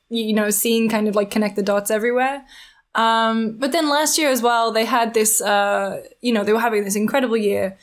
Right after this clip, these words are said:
And Bella Thorne, so if you've seen Bella Thorne trending over the last few days, this is why. It's because last summer she joined OnlyFans and made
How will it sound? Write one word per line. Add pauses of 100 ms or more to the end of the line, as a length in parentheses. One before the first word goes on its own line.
(280)
And
Bella
Thorne,
so
if
you've
seen
Bella
Thorne
trending
over
the
last
few
days,
this
is
why.
It's
because
last
summer
she
joined (460)
OnlyFans
and
made